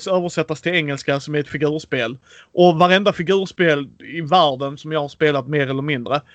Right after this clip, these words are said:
förstår du inte spelet i början, alltså verkligen mekanikerna, du vet, alltså det här är ett figurspel, vi måste fatta reglerna från början, så blir det väldigt skevt. Och jag har aldrig stött på en bok som är gjord av fransmän eller spanjorer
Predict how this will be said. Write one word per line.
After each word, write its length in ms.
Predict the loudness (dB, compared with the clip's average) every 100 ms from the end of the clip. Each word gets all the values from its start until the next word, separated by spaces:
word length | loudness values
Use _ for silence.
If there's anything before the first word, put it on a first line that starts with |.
| _
förstår 360 | -8 2 4 4
du 80 | 2
inte 160 | -4
spelet 600 | -2 2 4 4 -2 -6 -20 -10
i 120 | -2
början, 560 | 6 6 8 4 0 -8
alltså 220 | -6 0
verkligen 520 | 2 2 2 -2 -2 -2
mekanikerna, 680 | 0 2 2 0 -2 -4 0
du 60 |
vet, 220 | 2 2
alltså 340 | 2 2 4 4 2 2
det 60 | 6
här 240 | 6 6
är 60 | 4
ett 80 |
figurspel, 560 | 0 2 2 4 2 4
vi 120 | 2
måste 340 | 2 0 -2 0
fatta 320 | 2 2 0
reglerna 400 | 0 0 -2 -6
från 140 | -4
början, 380 | -2 0 0 -4 -10 -20 -20 -2
så 140 | 0
blir 280 | 2 4 4
det 120 | 4
väldigt 380 | 4 4 2 -2
skevt. 480 | 0 0 0 -12 _ _ _ _ _ _ _
Och 120 | 0
jag 80 | 2
har 200 | 4 2 0 _
aldrig 560 | 4 4 6 4 4 2 -6 _ _ _ _
stött 360 | -12 -2 -2 0
på 100 | -2
en 200 | 0 4
bok 240 | 4 2
som 120 | -2
är 40 | 0
gjord 200 | 2 0
av 80 |
fransmän 480 | -2 -2 -2 -4 -2
eller 160 | -2 -2
spanjorer 580 | -2 2 4 4 2